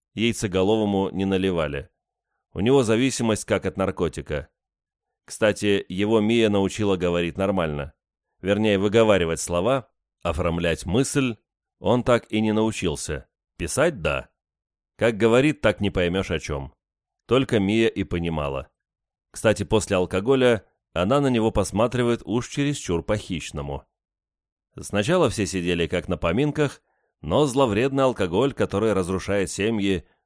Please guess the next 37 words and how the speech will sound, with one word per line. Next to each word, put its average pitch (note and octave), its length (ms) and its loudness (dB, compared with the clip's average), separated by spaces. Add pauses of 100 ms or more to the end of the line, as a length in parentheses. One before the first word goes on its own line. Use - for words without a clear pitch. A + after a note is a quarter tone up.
да E2 140 -2
и F#2 60 0
саму F2 320 -2
жизнь, A#2 420 -2 (440)
в D#2 140 -8
нужных D#3 400 2
дозах B2+ 380 0
помогает F2+ 520 0
создавать E2 480 -4
семьи B2+ 500 -2 (240)
и D#3+ 80 -2
улучшает E2+ 640 -2
жизнь. D2 400 -6 (760)
Хоть - 280 -2
я F2 260 2
сам F2+ 260 0
практически E2 640 -6
не D#2 160 -2
пью, C3 360 -2 (460)
но A#2 180 -2
гулянка B2+ 540 0
без F2+ 180 -4
алкоголя — F#2 760 0 (280)
это E2 240 -4
очень F2 420 -2
печальное D#2 560 -4
зрелище. C#2+ 640 -8 (880)
Печально C#3+ 480 4
же A2 140 2
начинает A2 500 2
выглядеть G#2 500 2
тот, C3+ 200 0
кто A2 180 0
и - 160 -4
пьёт G2 300 -2
без F#2 160 -6
компании. C#2+ 720 -4